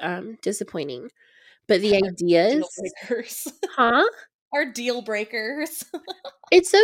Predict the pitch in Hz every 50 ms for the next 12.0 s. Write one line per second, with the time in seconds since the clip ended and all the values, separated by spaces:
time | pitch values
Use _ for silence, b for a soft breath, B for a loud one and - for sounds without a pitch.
0 | 453 440 - - 320 311 302 - 170 - - 220 240 - 262 262 262 226 247 262
1 | 392 415 214 202 208 254 311 285 - - 180 196 214 208 - 214 220 214 214 -
2 | - 147 147 196 - - _ - - - - - - _ _ 220 214 214 233 247
3 | 247 226 196 196 214 220 - b b b b b b 160 175 165 202 226 220 -
4 | 202 196 190 190 208 214 202 185 185 180 180 185 - - 175 175 170 175 202 208
5 | 247 220 175 165 208 - - 247 226 220 202 196 190 160 190 240 277 277 - _
6 | _ 247 247 220 170 151 175 190 269 339 - _ _ _ _ _ _ _ _ _
7 | _ _ _ _ _ _ 226 233 240 240 233 220 247 294 - - 220 220 202 151
8 | 185 214 220 220 214 208 185 185 190 185 190 190 190 208 233 247 - - 202 196
9 | 196 - - 208 214 220 214 208 202 190 180 190 190 - 190 185 185 180 180 180
10 | 180 180 185 196 180 165 131 185 185 175 175 165 143 165 180 - 175 165 165 151
11 | - - - - - 156 156 156 151 - - 135 143 185 - - - 87 87 -